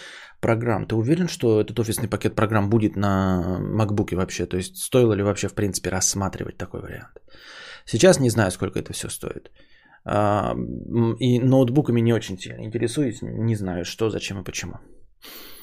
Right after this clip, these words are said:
Xiaomi для работы идеален, но игры тянет плохо, перегревает сильно. Так вот, да, но типа для игр нет. А если я захочу поиграть в игры, ребята, то я просто за девятьсот рублей заплачу Г Ф Н и буду,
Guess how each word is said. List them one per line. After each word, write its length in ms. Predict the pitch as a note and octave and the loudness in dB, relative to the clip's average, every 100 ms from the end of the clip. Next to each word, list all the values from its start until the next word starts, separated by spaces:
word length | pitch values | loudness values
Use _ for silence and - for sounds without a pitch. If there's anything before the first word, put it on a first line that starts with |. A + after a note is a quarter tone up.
| - - | -20 -8
Xiaomi 280 | - C3 D3 | 2 4 6
для 120 | A#2+ | 8
работы 340 | B2+ C3 C#3+ A#2 | 8 8 6 4
идеален, 360 | A#2 B2+ A2 | 8 8 6
но 100 | G#2 | 4
игры 220 | B2+ B2 A2+ | 4 4 4
тянет 260 | A#2+ G#2 | 2 2
плохо, 260 | A2+ A2+ - | 2 0 2
перегревает 480 | F#2+ G2+ G#2+ G#2 - | 0 2 4 2 0
сильно. 300 | G2+ F2+ G2 | -4 -2 0
Так 140 | C3 | 4
вот, 180 | D#3+ D3+ | 4 6
да, 220 | F3 G#2+ | 6 6
но 120 | A#2 | 4
типа 180 | C#3 C3+ | 2 2
для 100 | B2+ | 4
игр 240 | E3+ E3+ B2+ | 4 4 6
нет. 320 | F3 C3 - G2 F2+ | 8 6 2 -6 -2
А 100 | A2+ | 0
если 260 | - B2+ | 0 2
я 100 | C3 | 0
захочу 320 | A#2 A#2+ C3 | 0 -2 -2
поиграть 380 | A#2 A2+ A#2+ A2 | 0 2 2 2
в 60 | E3 | 2
игры, 280 | F3+ F#2 - - - - - | 4 0 -4 -14 -18 -16 -2
ребята, 360 | A2+ A2 G#2 - | 2 2 2 0
то 100 | A2 | 0
я 300 | C3+ C3 G#2 - A#2+ - - | 2 4 2 -2 -8 -8 -4
просто 280 | - A#2+ G#2+ | 0 0 0
за 100 | G2+ | 0
девятьсот 300 | G#2+ G#2+ A#2 | 0 2 2
рублей 240 | A2+ A2 G2 | 4 4 2
заплачу 360 | F#2+ G#2+ E3 | 0 0 0
Г 100 | A#2 | 0
Ф 120 | G#2+ | 2
Н 340 | G#2 F#2+ - - - - | 2 0 -2 -14 -16 -8
и 100 | G2+ | -4
буду, 340 | G#2 B2 A2+ | 0 2 0